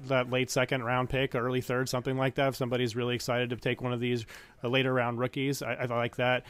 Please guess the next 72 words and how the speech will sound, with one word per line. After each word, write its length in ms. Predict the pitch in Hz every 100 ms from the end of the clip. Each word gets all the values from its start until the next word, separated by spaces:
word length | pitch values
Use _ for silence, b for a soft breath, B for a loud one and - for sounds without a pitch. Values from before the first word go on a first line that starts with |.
| B
In 100 | 139
terms 200 | 139 170
of 80 | 160
his 180 | 147 135
fit 280 | - 151 151
with, 360 | 139 135 - - -
with, 280 | 143 135 - -
uh, 440 | 127 127 123 120 117 - - - - - - -
with 140 | 151
Cleveland, 320 | - 151 160 143
I 60 |
think 120 | 170
it's 120 | 156 -
fine. 480 | 113 131 139 139 143
I 80 |
don't 180 | 127 131
think 200 | 139 127
it, 120 | 135
it's, 140 | 170 143
it 260 | 143 175
feels 200 | 170 180
kind 120 | - 160
of 80 |
like 140 | 147 135
a 40 |
lateral 420 | 117 117 131 127
move, 220 | 120 123 117
to 100 | 123
be 160 | 117
honest. 340 | 117 123 120 131
Uh, 120 | 117
you 200 | 120 123
know, 80 | 120
he 80 |
doesn't 200 | 120 123
have, 200 | 127 123
obviously, 380 | 117 120 123 131
the 80 | 113
chemistry 400 | 123 120 117 127
he 80 | 127
developed 400 | 117 117 117 117
with 120 | 117
Matt 220 | 117 113
Ryan, 400 | 110 113 117 120 B B B B -
uh, 240 | 113 113
but 420 | 113 131 123 123
it, 260 | 185 135 - -
it, 220 | - 208
and 240 | 151 151
he's 220 | 143 143 127
probably 480 | 139 139 131 135
going 260 | 123 123 123
to 120 | 123
be 380 | 123 123 123 120
s-, 300 | 117 - - -
third, 500 | - - 113 120 139
I 80 | 135
would 160 | 139
guess, 260 | 127 147 -
in 100 | 139
the 80 | 139
pecking 320 | 151 156 147
order 240 | 151 160
for 120 | -
targets, 440 | 156 147 151 160 -
which 120 | 139
is 120 | 131
kind 260 | - 113 131
of 120 | 131
what 180 | 135 123
he 120 | 143
was, 440 | 131 123 131 131